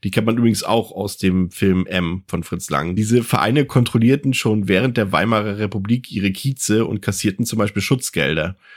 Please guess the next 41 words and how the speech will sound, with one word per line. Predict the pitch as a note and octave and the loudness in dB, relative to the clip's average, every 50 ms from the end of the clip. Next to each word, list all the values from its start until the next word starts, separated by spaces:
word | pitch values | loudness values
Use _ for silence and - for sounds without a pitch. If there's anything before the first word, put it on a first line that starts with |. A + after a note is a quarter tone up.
| - - - - _ _ - | -20 -20 -20 -20 _ _ -6
Und | - G#2 G2 | -4 -4 -2
diese | G2+ G#2+ G2+ G#2+ A2 G2+ | 0 0 2 4 2 2
Ringvereine | F2 G#2+ A#2 C#3 - - A2 D#2 A2 B2+ B2+ A#2+ A#2+ G2+ - _ _ _ _ - | 4 2 0 2 2 0 0 0 2 2 2 2 0 -2 -6 _ _ _ _ -16
wurden | G#2+ G#2+ G#2+ A#2 A#2 B2 A2+ - | -8 -4 -2 0 0 0 0 0
tatsächlich | - A#2+ F#2+ G#2 A2+ A2 - C3+ - | -2 -2 0 -2 -2 -2 -2 -6 -6
sogar | - B2+ A#2+ A#2+ B2 A#2 A2+ | -4 -4 -2 0 2 2 2
größtenteils | A2+ - F#2+ - - - - A#2+ - A2+ - | 0 0 -2 -2 -2 -4 -4 -2 -2 -2 -2
von | - - A2+ | -2 -2 -2
der | A2 G2 | -2 -2
Polizei | - - A#2 G#2 - - - G2+ G#2 | 0 0 -2 0 0 0 0 0 0
geduldet, | G2+ G2 F#2 G2 A2 A#2+ C#3+ C#3+ B2+ B2+ D3+ - - - - - - - - _ | -2 -4 -2 0 2 4 4 4 4 4 2 0 -2 -8 -20 -20 -20 -20 -10 _
weil | - G2 G#2 | 0 0 2
sie | G2+ G#2 | 2 0
bei | F#2+ - F#2+ G2 | 0 2 0 0
schweren | - - - - F#2 G2+ C3 F#3 | 0 -2 0 2 2 2 4 2
Straftaten | F#3+ F#3+ - - F2 E2+ - - - - E2 D#2 D#2+ - G2 F#2+ F#2+ F#2+ | 0 -2 -2 -2 -2 -2 -2 -2 -4 -4 -4 -4 -4 -4 -4 -4 -2 -2
wie | F#2+ F#2+ | -2 0
Mord | F#2+ F#2 F2 F#2 G#2 A#2+ C#3+ C#3 - | 0 2 2 4 4 2 2 0 -4
sogar | - A2 G#2+ A#2 A#2 | -6 -6 -2 -2 -2
als | A2 G2 G#2+ | -2 -2 -2
Unterstützung | G#2 A2 A2 - - C#3 C3+ - - G#2+ G2+ F#2 G2 | -2 -2 -2 -2 -2 -2 -2 -2 -2 -2 -2 -2 -2
dienten | F#2+ G2 F#2 F#2+ - - F#2 E2 | -2 -2 -2 -4 -6 -6 -6 -4
und | D#2+ G2 G2+ | -2 0 0
mithalfen, | A#2 B2+ - - E2+ C#2 C#2+ - - D#2+ D#2 F#2 - _ - - - - _ | 0 0 0 0 -2 -2 -2 -4 -4 -6 -8 -10 -10 _ -20 -20 -20 -16 _
die | - F#2+ | -8 -6
Verbrechen | - - - F2 F2+ F#2+ F#2+ - | -4 -4 -2 -2 -4 -4 -4 -4
aufzuklären. | - F2+ F#2 - - - F#2 - - E2 D#2 D2 D#2+ E2+ F#2+ | -4 -4 -6 -6 -8 -10 -10 -6 -4 -2 -2 -2 -2 -4 -6
Bis | - B2 A2+ - | -4 -4 -2 0
zu | - A2+ | 0 2
siebzig | G#2+ B2+ E3 - - - E3+ D#3 | 2 2 0 0 -2 -2 -2 0
solcher | - B2 A#2+ B2 B2 A2+ | 0 0 0 2 0 0
Vereinigungen | - - - G#2 B2+ A2+ F2+ E2+ D#2+ F2 | 0 0 0 2 2 2 0 0 -2 -2
gab | F2+ D2+ D2 A#1+ - C2 | -2 -4 -4 -4 -4 -6
es. | - - - | -8 -8 -8
Insgesamt | F2 A2+ A2+ - - G#2+ G2+ G#2 A2 B2+ C3 C3 - | -10 -10 -8 -6 -4 -2 0 0 0 0 -2 -4 -6
hatten | F#2 A2 A2 - A#2+ | -6 -4 -4 -2 -2
sie | G#2 G#2+ G#2+ G2+ | -2 -2 0 0
wohl | G#2 G#2 G#2 G#2 G#2 - _ | 2 2 2 2 2 0 _
mehrere | - - - G#2 A2+ B2 A#2 F#2+ | -2 0 0 0 0 -2 -4 -4
tausend | - - G#2 G#2 G2 G#2 G#2 | -2 -2 -2 -2 -2 -2 -2
Mitglieder | B2 C3 - - G2 F#2+ G#2 A2 C3+ | -2 -4 -4 -2 0 2 2 2 0